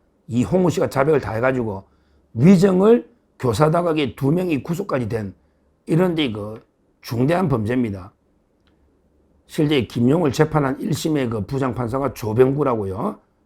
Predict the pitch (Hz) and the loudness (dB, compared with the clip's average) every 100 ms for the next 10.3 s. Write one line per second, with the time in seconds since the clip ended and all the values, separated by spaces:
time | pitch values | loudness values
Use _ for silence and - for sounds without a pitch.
0 | _ 120 113 104 131 147 127 101 113 101 | _ -6 -6 -2 -2 0 -2 -2 -6 -6
1 | 98 117 131 101 92 - _ _ _ _ | -6 -2 -2 -4 -8 -16 _ _ _ _
2 | - 117 117 175 160 156 156 143 117 - | -2 0 2 0 0 0 0 -2 -4 -8
3 | - 160 - 220 320 - _ _ 110 135 | -2 -2 2 0 0 -6 _ _ 0 2
4 | 143 - 104 - _ _ _ - 95 110 | 2 0 -6 -12 _ _ _ -8 -4 -2
5 | 117 98 92 123 226 349 - _ _ _ | -2 -4 -6 -2 -2 -2 -12 _ _ _
6 | _ _ _ - 135 135 156 151 107 98 | _ _ _ -2 2 2 2 0 -2 -4
7 | 113 117 147 156 147 101 - 160 131 165 | -4 -2 0 2 0 -2 -4 0 2 4
8 | 175 139 147 170 - _ _ _ _ - | 2 2 0 -2 -8 _ _ _ _ -4
9 | 117 120 135 123 101 156 127 147 117 98 | -2 0 -2 -4 -2 -2 0 0 0 -2
10 | 196 254 - | 0 -2 -4